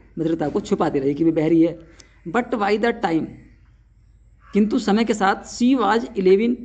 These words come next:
her marks had detro-, deteriorated,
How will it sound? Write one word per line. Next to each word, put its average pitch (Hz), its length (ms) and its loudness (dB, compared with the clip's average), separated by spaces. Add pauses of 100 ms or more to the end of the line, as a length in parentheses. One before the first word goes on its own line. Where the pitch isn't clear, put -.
(640)
her 233 160 2
marks 190 460 -2 (600)
had 214 320 2 (680)
detro-, - 1000 -4
deteriorated, 196 1000 2